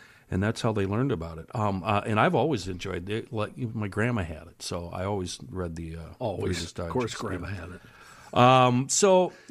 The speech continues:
Speaker 1: you sent us this Reader's Digest piece, fifty-five Great Road Trips, the Great American Road Trip. I thought it was interesting. I pulled out a bunch of 'em to talk about it. Some of 'em I've done, some of 'em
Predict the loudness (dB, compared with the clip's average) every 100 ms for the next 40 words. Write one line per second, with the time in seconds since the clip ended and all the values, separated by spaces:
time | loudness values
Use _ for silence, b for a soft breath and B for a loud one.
0 | -14 -4 2 4 6 4 4 2 0 -2
1 | 0 2 2 2 0 0 -4 -4 -6 -4
2 | -4 -2 -2 2 2 2 0 0 2 0
3 | 0 -2 -8 -8 -8 -2 2 2 2 0
4 | -2 -2 -2 -2 -2 -4 -6 -8 B B
5 | B -2 4 6 6 4 0 0 -4 0
6 | 0 0 0 2 2 2 0 -2 -4 -4
7 | -2 -2 -2 -6 -6 -2 -2 0 0 0
8 | 0 0 0 0 0 0 -2 -2 -2 -2
9 | -2 -4 -2 -2 -4